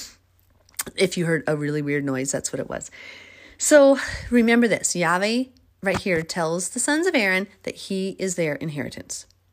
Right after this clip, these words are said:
So that is just beautiful and it's awesome. Verse twenty-one,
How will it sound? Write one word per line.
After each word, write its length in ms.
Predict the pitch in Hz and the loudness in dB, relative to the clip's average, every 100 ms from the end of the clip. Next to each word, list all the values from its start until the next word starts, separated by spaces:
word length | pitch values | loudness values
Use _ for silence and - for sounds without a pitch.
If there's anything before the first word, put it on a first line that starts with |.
| _ _ _ _ _ - | _ _ _ _ _ -2
So 100 | 175 | 0
that 240 | 170 160 - | 2 2 0
is 180 | 165 | -4
just 160 | 170 - | -4 -2
beautiful 500 | 220 247 247 254 254 - - _ | 0 0 2 0 0 -10 -20 _
and 100 | 190 | -4
it's 120 | 170 | -2
awesome. 380 | - 139 - - _ _ _ | -4 -4 -8 -10 _ _ _
Verse 140 | 175 | -8
twenty-one, 360 | - 175 156 | -6 -6 -6